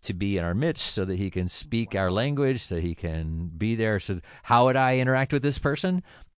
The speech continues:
Speaker 1: Th-, this is how God would interact with
Speaker 2: Wow.
Speaker 1: this person. So how would, how would I react in this situation? This is how I would react in this situation, 'cause here I am doing it, uh, right in front of you. And, and it threw people off. They were like, "No, no, no, no, that's not how God would act." And
Speaker 2: Right.
Speaker 1: God's like, "Yeah, this is how God would act, 'cause I am
Speaker 2: Yeah.
Speaker 1: God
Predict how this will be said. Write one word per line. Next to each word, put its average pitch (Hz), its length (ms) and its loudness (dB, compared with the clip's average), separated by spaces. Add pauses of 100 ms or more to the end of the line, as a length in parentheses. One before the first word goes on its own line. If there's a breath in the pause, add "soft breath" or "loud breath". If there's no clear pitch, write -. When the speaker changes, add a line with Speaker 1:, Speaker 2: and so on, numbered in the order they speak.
(120)
Speaker 1:
Th-, 92 140 -6
this 113 180 0
is 98 100 -4
how 92 120 -2
God 78 180 -2
would 71 120 -2
interact - 200 -4
with 113 100 -6
Speaker 2:
Wow. 113 40 -8
Speaker 1:
this 113 80 -10
person. 71 320 -10
So - 80 -10
how 107 160 4
would, 113 100 2
how 101 280 0
would 104 120 0
I 104 300 -2
react 101 340 0
in 113 80 -2
this 113 160 -4
situation? 131 540 -4
This 95 240 -8
is 117 100 -10
how 80 120 -4
I - 20 -4
would 78 100 -6
react 76 240 -8
in 78 80 -8
this 76 100 -8
situation, 78 460 -10
'cause 90 160 -10
here 117 180 -2
I 110 60 -4
am 95 280 -4 (300 loud breath)
doing 107 380 -2
it, 69 240 -12 (380 soft breath)
uh, 78 380 -2 (300)
right 104 200 0
in 92 120 -2
front 101 240 -2
of 87 80 -2
you. 65 180 -12 (480 loud breath)
And, 104 440 2
and 120 120 2
it 113 160 -2
threw 151 220 2
people 123 320 0
off. 78 240 2
They 90 140 0
were 92 80 2
like, 92 160 0
"No, 208 100 2
no, 220 140 0
no, 127 100 4
no, 90 160 0
that's - 220 4
not 78 100 -10
how 85 140 -10
God 73 180 -8
would 69 140 -8
act." 104 160 0
And 151 80 -2
Speaker 2:
Right. 98 100 0
Speaker 1:
God's 98 240 0
like, 87 260 -2
"Yeah, 92 220 -4
this 87 220 -6
is 87 80 -6
how 85 100 -4
God 80 120 -2
would 80 80 -2
act, 78 100 -6
'cause 78 100 -6
I 82 200 -2
am 85 320 -2
Speaker 2:
Yeah. 82 60 -4
Speaker 1:
God 76 400 -4